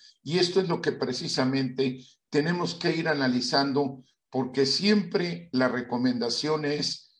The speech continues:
escuche usted información de todos los lados y sobre todo cuando vengan esas avalanchas, la infodemia que hablamos, ¿verdad? Eh, señalándole exactamente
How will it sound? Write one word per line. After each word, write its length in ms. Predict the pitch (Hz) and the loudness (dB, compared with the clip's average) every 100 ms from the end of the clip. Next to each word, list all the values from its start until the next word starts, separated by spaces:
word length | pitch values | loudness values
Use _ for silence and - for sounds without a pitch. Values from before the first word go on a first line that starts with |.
| _ _ _ - | _ _ _ 2
escuche 680 | 135 135 - 214 208 190 | 4 2 0 0 0 0
usted 640 | 165 131 - - 151 151 - - | 0 0 -2 0 0 0 -6 -4
información 1080 | 147 127 120 127 123 120 113 151 165 165 - | -2 -2 -2 0 2 0 -2 -4 -4 -6 -8
de 240 | 123 170 | -2 0
todos 360 | 170 185 175 139 | 2 2 2 0
los 180 | 123 | -2
lados 500 | 117 107 - - - _ - - - | -2 -4 -6 -14 -20 _ -20 -16 -6
y 80 | 151 | 0
sobre 380 | - 175 170 | 2 2 2
todo 400 | 175 240 247 240 | 2 4 4 4
cuando 320 | 185 160 147 139 | -2 2 2 4
vengan 560 | 185 208 175 151 127 | 2 0 0 -4 -4
esas 380 | 190 185 214 - | -2 0 0 0
avalanchas, 880 | 156 127 123 139 143 131 101 98 - | 2 2 4 2 -2 -6 -10 -10 -4
la 140 | 117 110 | 0 0
infodemia 720 | 113 110 117 147 170 139 - | -2 -2 2 2 2 -2 -2
que 80 | 107 | -6
hablamos, 500 | 104 107 - - - | -4 -6 -8 -14 -14
¿verdad? 400 | 82 - - - - - - - _ | -8 -4 -4 -6 -14 -20 -20 -20 _
Eh, 380 | 123 131 127 127 | 4 6 6 2
señalándole 1400 | - 165 143 151 147 160 170 175 175 175 165 165 - | 2 2 2 4 4 4 4 2 2 0 0 -2 -2
exactamente 1400 | 156 - - 220 220 - 175 160 165 170 - 156 151 | -4 -4 0 0 0 -4 -4 -2 -2 -4 -4 -4 -4